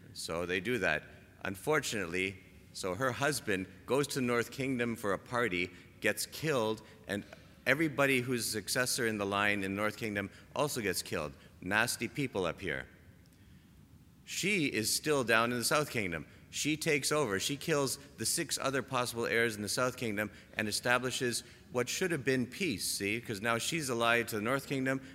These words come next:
She's wiped out. They've killed everybody who could possibly, uh, come in conflict. Um, I am feeling now,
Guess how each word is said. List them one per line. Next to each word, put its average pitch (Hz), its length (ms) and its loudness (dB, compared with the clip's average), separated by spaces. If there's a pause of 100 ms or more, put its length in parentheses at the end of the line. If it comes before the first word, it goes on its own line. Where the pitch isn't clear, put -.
She's 107 200 -4
wiped 127 380 0
out. 120 220 4
They've 95 120 0
killed 139 300 -2
everybody 117 540 2
who 107 100 -4
could 95 160 -10
possibly, 101 560 -2 (320)
uh, 92 180 -2
come 104 200 -4
in 95 100 -2
conflict. 95 680 -4 (520)
Um, 82 420 -6 (280)
I 117 100 2
am 110 100 0
feeling 147 340 -2
now, 123 380 4